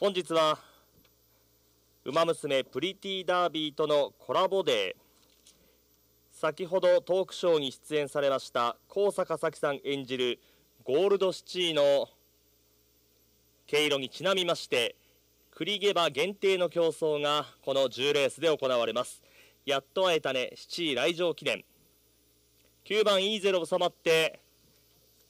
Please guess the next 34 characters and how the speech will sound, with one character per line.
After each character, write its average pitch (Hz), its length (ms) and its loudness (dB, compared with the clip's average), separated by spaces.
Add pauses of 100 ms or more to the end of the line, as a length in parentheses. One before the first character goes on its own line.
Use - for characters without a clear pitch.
(220)
十 151 140 -4
頭、 127 520 4 (300)
枠 127 200 -4
入 175 120 2
り 143 60 -6
完 170 180 -2
了 185 160 2
で 156 140 4
す。 - 200 -14 (1300)
ス - 140 -18
タ 190 80 0
ー 196 160 2
ト 175 80 -4
し 170 100 -8
ま 185 100 0
し - 80 -6
た。 180 220 0 (600)
少 185 100 2
し - 120 -4
遅 170 200 0
れ 190 140 2
た 175 200 2
六 156 220 0
番 165 160 2
の 147 80 -2
ハ 175 240 0
ー - 20 0
モ 196 120 0
ニ 185 180 0
ー - 20 0
ロ 175 140 6
ー - 20 0
タ 147 140 0
ス。 135 340 2